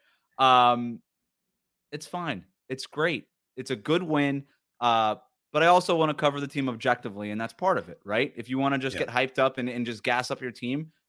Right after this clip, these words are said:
Speaker 1: go on Twitter, man. Go on Facebook. Go on Reddit. Like, there's plenty of other podcasts that do that kind of thing.
Speaker 2: And, and
Speaker 1: It's
Speaker 2: can I,
Speaker 1: fine.
Speaker 2: can, can I,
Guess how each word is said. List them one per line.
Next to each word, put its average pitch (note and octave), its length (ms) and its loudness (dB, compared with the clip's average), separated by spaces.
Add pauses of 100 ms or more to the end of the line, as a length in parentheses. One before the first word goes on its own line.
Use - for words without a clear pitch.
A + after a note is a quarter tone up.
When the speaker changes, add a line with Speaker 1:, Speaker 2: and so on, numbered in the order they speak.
(120)
Speaker 1:
go D3 100 2
on G3+ 160 2
Twitter, G#3 260 4
man. C#3 240 2
Go C3+ 120 -2
on G#3+ 160 0
Facebook. G3 380 -6
Go C3 120 -4
on F3 140 -2
Reddit. F3+ 280 2
Like, A#2+ 100 -6
there's C3+ 140 -6
plenty F3 220 -2
of G3 60 0
other G3+ 120 2
podcasts E3 520 4
that A2+ 120 -10
do A#2+ 120 -8
that G#2+ 160 -4
kind A2+ 120 -8
of G2+ 80 -10
thing. G2+ 220 -8
Speaker 2:
And, D3 180 2
and E3 140 4
Speaker 1:
It's E3 100 0
Speaker 2:
can A3+ 120 6
I, A3+ 100 8
Speaker 1:
fine. A3 120 4
Speaker 2:
can, F#3+ 160 8 (440)
can F#3 160 6
I, F#3+ 180 6